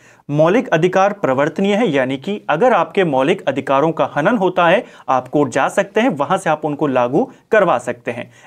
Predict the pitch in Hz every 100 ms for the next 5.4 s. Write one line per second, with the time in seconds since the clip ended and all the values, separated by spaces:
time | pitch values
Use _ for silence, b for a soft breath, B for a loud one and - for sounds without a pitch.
0 | 135 123 202 - 180 214 - 147 143 170
1 | 233 B - 123 131 131 247 - b -
2 | 139 240 175 117 - b b _ 208 226
3 | 233 165 160 196 190 247 165 165 208 185
4 | 202 208 196 - 160 151 180 156 127 151
5 | 156 156 185